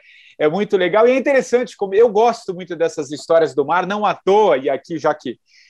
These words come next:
estamos no final, tem alguns perso-, passaram, né, aqui no podcast já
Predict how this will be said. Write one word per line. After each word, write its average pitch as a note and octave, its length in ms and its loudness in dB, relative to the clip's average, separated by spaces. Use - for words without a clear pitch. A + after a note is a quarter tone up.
estamos C#3+ 260 -2
no D3+ 100 -2
final, D#3 640 2
tem A3 200 -6
alguns A3+ 280 -2
perso-, G#3 320 -4
passaram, B3 540 0
né, F#3 140 -2
aqui F3 200 -6
no E3 80 -10
podcast E3+ 640 -2
já D#3 420 0